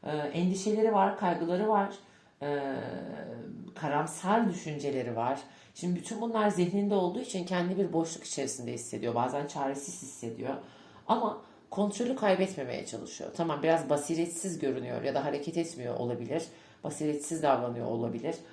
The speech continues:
Ancak burada aslında içten içe sana belli etmediği ama kıskandığı,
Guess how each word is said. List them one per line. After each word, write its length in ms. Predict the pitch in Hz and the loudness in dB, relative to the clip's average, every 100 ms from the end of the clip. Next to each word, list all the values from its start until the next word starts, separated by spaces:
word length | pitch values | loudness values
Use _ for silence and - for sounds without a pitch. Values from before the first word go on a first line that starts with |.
| - - | -8 -2
Ancak 400 | 214 226 226 233 | 0 0 -4 -6
burada 360 | 220 180 - - - - | -4 -2 -4 -12 -18 -4
aslında 360 | 175 - 190 190 | -4 -2 -2 -2
içten 340 | - - 202 | -4 -2 -2
içe 120 | - | -2
sana 240 | - 165 165 | -2 2 2
belli 220 | 156 135 | 2 2
etmediği 720 | 165 170 143 123 117 131 - - - | 0 -2 -4 -4 -2 -4 -6 -16 -6
ama 220 | 160 185 190 | 0 0 0
kıskandığı, 840 | 170 - 180 170 160 180 214 | -6 -4 -2 0 0 2 2